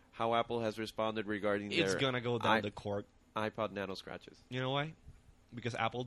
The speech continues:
Speaker 2: do, do not advertise the iPods as unscratchable.
Speaker 1: True, but okay, come on. I've s-, uh, my,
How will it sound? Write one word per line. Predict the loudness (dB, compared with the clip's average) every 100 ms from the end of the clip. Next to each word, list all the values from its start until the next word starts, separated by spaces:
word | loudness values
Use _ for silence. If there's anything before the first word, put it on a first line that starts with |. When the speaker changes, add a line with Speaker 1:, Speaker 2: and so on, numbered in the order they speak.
| -4
Speaker 2:
do, | 0 0 0 -8 -20 -6
do | -2
not | 0 0 2
advertise | 0 2 -4 0 0 0 0
the | -2 2
iPods | 2 2 0 0 -2
as | -2 -2 -4 -10 -14 _ -6
unscratchable. | -4 -2 -6 -6 -4 -4 -6 -16 -20 -20 -20 -20 _
Speaker 1:
True, | -8 2 4 6 6
but | 6 8 8 6
okay, | 0 -2 0 -2
come | -2 0
on. | 0 0 -4
I've | -2 -2 -2
s-, | -6 -8 -6
uh, | -10
my, | -8 -4 -2 0 0